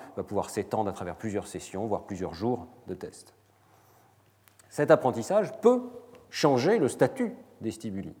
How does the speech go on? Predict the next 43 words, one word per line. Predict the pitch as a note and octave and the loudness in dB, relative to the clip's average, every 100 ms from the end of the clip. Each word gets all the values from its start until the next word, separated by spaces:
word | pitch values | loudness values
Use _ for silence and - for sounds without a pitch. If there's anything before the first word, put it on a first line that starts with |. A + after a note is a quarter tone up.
| _ _ _ | _ _ _
Et | G2 | -2
des | A#2 | -2
stimuli | A#2 C3+ C3+ D#3 | 2 2 2 0
qui | A2 | 2
n'étaient | C3+ D#3+ | 4 4
pas | D#3+ C#3+ | 4 2
conscients | C3+ - B2+ | 0 -2 0
au | G#2 | 0
départ | F#2 - C#3+ C#3 | 0 -2 -4 0
peuvent | D3 B2+ | 0 2
devenir | A#2+ B2 | 0 -2
conscients. | A#2+ G#2 - - _ _ _ _ _ _ _ _ _ - - | -6 -12 -12 -20 _ _ _ _ _ _ _ _ _ -20 0
Mais | C#3 | 2
il | D#3+ D#3 | 8 10
arrive | C#3 C3 | 10 8
aussi, | A#2+ A#2+ D3 | 4 4 2
on | G#2+ | 2
l'a | G2 G2+ | 2 0
vu | A#2 | 0
dans | G#2+ | 0
l'expérience | F#2+ - G#2 F#2 | -2 -2 -2 -2
de | F#2 | -2
Zatz | F2+ G#2 - | -2 -4 -2
et | |
Watanabe, | F2+ E2+ F2+ B2 | -4 -4 -4 -2
et | F#3+ G3 A#2 | 2 2 2
aussi | - A2+ | 0 -4
dans | F#2+ | -4
l'expérience | F2+ - G2 G2+ E2+ | -4 -4 -2 -2 -2
de | F2 | -4
Mathias | F2 E2+ F#2+ | -4 -2 -4
Pesiglione, | - - E2+ F2 A2 D#3 G3+ - - - | -4 -8 -6 0 4 4 0 -6 -18 -12
si | - F3+ | -2 2
les | D#3 | 2
stimuli | - D3+ C#3+ C#3+ C3 G#2 - - | 2 0 4 4 2 0 -6 -4
restent | A#2+ A2 - | -4 -2 -8
subliminaux, | - F#3 D3 A2 F#2 F#2 D3 - - - - G2 | -4 0 0 0 0 -2 -2 -6 -20 -20 -18 -8
euh, | F#2 F2 | -6 -6
c'est | - | -8
tout | F#2 C3+ | -6 -2
à | G#2 | -2
fait | - | -2
possible, | - - G#2 D3+ | -8 -6 -4 -4